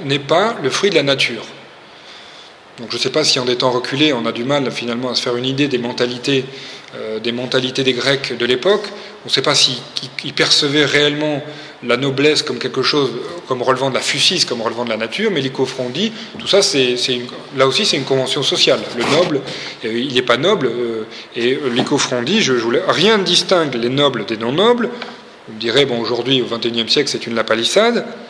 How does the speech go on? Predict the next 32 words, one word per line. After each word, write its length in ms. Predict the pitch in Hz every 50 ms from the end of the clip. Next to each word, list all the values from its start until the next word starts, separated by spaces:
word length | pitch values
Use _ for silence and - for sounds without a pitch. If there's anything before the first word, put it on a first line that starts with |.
| - - - - - - - - - -
Et 100 | 147 151
il 240 | 165 160 147 139 143
a 40 | 139
une 100 | 139 135
jolie 240 | 139 151 143 135
phrase 480 | 131 - - 151 185 208 208 165 123 107 101
qui 100 | - 120
nous 100 | 120 120
donne 160 | 117 123 117
une 120 | 113 110
idée 200 | 117 117 120 127
de 60 | 123 120
la 80 | 98
poétique 600 | - - 127 127 127 123 - 151 151 147 - - - - - - - - - -
de 60 | -
Lycophron. « 580 | 123 123 120 - 113 107 - - 160 175 196 190 - - - - - -
Invisible 640 | - 214 220 208 185 190 180 165 185 226 226 175 156
la 120 | 135 135 127
beauté 300 | 131 147 151 147 185 175
de 60 | 151
la 80 | 135
noblesse, 600 | 127 127 123 113 120 127 147 180 190 190 - - - - - - - - - -
parole 600 | - 170 160 143 165 180 190 196 202 202 202 202
que 120 | 202 151
sa 120 | 131 - 139
majesté. » 540 | 139 156 151 139 147 131 - - - 113 - - - - - - - - - -
Invisible 540 | 147 156 160 156 160 143 - 165 175 143 127
la 80 | 120 113
beauté 260 | 117 120 120 - 143
de 60 | 127
la 80 | 117 110
noblesse, 500 | 107 104 101 110 117 139 170 - -